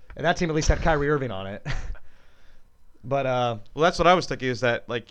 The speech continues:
Speaker 2: you wanna compare it to sixteen is when Cleveland won, and you think, like, oh, and they, they came back, and that, Draymond got suspended and allowed them to win a game on the road. Then they took care of bus-, business at home and then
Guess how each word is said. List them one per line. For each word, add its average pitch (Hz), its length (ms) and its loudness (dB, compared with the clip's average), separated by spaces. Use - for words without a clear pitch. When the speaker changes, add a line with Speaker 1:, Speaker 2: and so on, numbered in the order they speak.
Speaker 2:
you 135 160 -8
wanna 143 140 0
compare 135 260 2
it - 100 -4
to 113 460 -4
sixteen 156 420 -6
is 139 100 -6
when 139 160 -4
Cleveland 139 400 -4
won, 120 240 -2
and - 1300 -18
you 90 40 -6
think, 113 160 -8
like, 110 160 -2
oh, 139 320 8
and 117 100 4
they, 113 100 0
they 113 200 -6
came 123 220 -4
back, 117 280 0
and 117 100 -4
that, 123 220 -4
Draymond 123 300 4
got 123 160 4
suspended 123 560 2
and 113 80 0
allowed 113 220 2
them 110 160 -2
to 107 120 -6
win 110 180 -2
a 101 40 -4
game 113 240 -2
on 104 100 -2
the 101 80 -4
road. 123 540 6
Then 107 100 -6
they 104 60 -6
took 101 180 -10
care 113 120 -2
of 101 40 -4
bus-, 110 260 -6
business 101 320 -8
at 104 80 -6
home 117 220 0
and 107 80 -2
then 104 160 -6